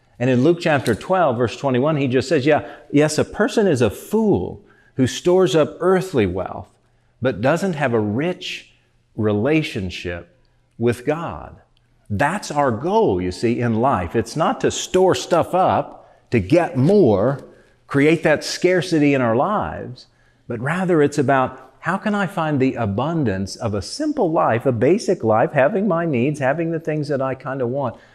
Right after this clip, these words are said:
but most importantly, establishing a relationship with God. You see, that's what simplicity ultimately is. Simplicity is ultimately, don't get consumed by stuff,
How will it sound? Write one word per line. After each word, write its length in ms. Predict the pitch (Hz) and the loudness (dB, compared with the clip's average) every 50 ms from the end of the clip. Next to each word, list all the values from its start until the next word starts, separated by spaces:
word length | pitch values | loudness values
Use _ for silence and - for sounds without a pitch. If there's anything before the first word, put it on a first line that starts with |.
| _ _ - | _ _ -2
but 420 | 123 127 131 127 - - - _ _ | 0 0 0 0 -4 -10 -20 _ _
most 320 | - 127 139 147 131 - - | -2 -2 0 -2 -2 -2 -4
importantly, 560 | 127 120 117 - 202 196 - 139 117 113 - - | -4 -4 -2 -2 -4 -4 -2 -4 -6 -6 -6 -8
establishing 1120 | 123 110 - - - - - 151 156 165 170 160 165 147 - - 156 147 143 139 127 - _ _ _ _ _ _ - | -10 -10 -10 -12 -12 -10 -10 -8 -6 -6 -6 -4 -6 -6 -6 -6 -6 -6 -6 -8 -10 -14 _ _ _ _ _ _ -4
a 60 | 120 | -2
relationship 1120 | 113 107 110 107 107 123 139 147 143 - - 117 98 90 - - 98 90 87 87 - _ _ - | 0 0 0 0 0 0 0 0 -2 -2 -4 -6 -8 -8 -8 -8 -8 -8 -8 -10 -16 _ _ -6
with 260 | 110 113 107 - 127 | -6 -6 -4 -6 -8
God. 500 | 123 127 139 135 104 76 - - 76 - _ _ _ _ _ _ _ _ _ _ - | -8 -8 -8 -10 -12 -14 -14 -16 -18 -20 _ _ _ _ _ _ _ _ _ _ -10
You 80 | 110 | -8
see, 140 | - - 131 | -4 -2 0
that's 280 | 113 135 151 156 - - | 0 0 -2 -2 -4 -6
what 260 | 123 131 131 127 131 | -2 -2 -2 -2 -2
simplicity 640 | - - 120 107 - 139 131 123 - - 107 98 | -2 -2 -2 -2 0 -2 -2 -2 -4 -4 -4 -2
ultimately 640 | 101 127 151 160 151 - 104 90 85 - 85 85 80 | 0 0 0 -2 -2 -4 -8 -10 -10 -10 -12 -12 -10
is. 220 | 80 85 110 123 - | -10 -10 -10 -10 -8
Simplicity 720 | - 135 120 - - 196 240 - 180 131 113 113 110 95 | -8 -8 -6 -4 -4 -4 -2 -2 -2 0 0 0 0 0
is 160 | 110 101 101 | -2 0 0
ultimately, 580 | 117 127 151 147 - 123 117 117 104 107 101 101 - - - _ _ - | 2 2 2 0 -2 -4 -4 -2 -2 -2 -2 -4 -8 -16 -20 _ _ -6
don't 260 | 104 113 139 180 170 - | -2 -2 0 0 0 0
get 200 | 185 180 170 180 | 0 0 0 -2
consumed 520 | - 147 120 113 - - 160 160 156 135 | -2 -2 -2 -2 0 0 2 2 2 2
by 160 | 123 117 104 | 2 2 2
stuff, 800 | 95 - - - - 247 202 104 87 85 123 139 - - - | 0 -2 -4 -2 0 0 0 0 0 -2 -4 -6 -8 -14 -20